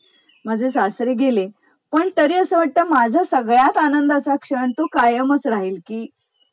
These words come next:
त्या रूट्सना कुठेतरी आम्ही परत जगू पाहतोय हे. आणि अचानक घडलेली गोष्ट आहे, काही आता त्यांना खुश करूया असा आमचा हेतू नाही, पण somehow असं घडत गेलं की तो निर्णय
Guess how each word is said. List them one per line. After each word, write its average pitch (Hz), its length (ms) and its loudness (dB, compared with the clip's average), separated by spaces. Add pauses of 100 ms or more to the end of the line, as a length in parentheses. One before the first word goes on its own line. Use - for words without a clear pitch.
त्या 277 120 6
रूट्सना 285 760 0 (240)
कुठेतरी 262 360 -2
आम्ही 240 280 2
परत 233 560 -4
जगू 196 260 -2
पाहतोय 170 460 -10 (720)
हे. 285 60 -2
आणि 302 420 2 (460)
अचानक 311 460 0
घडलेली 262 520 2
गोष्ट 233 320 0
आहे, 220 100 0
काही 220 180 -4
आता 208 380 -4 (920)
त्यांना 214 380 -2
खुश 220 300 -4
करूया 269 640 2
असा 226 300 -2
आमचा 262 300 0
हेतू 247 400 -2
नाही, 196 400 -4 (360)
पण 320 140 -2 (140)
somehow 294 480 0
असं 277 280 -2
घडत 269 380 -2
गेलं 226 340 -2 (640)
की 320 120 4
तो 330 520 -2
निर्णय 285 560 4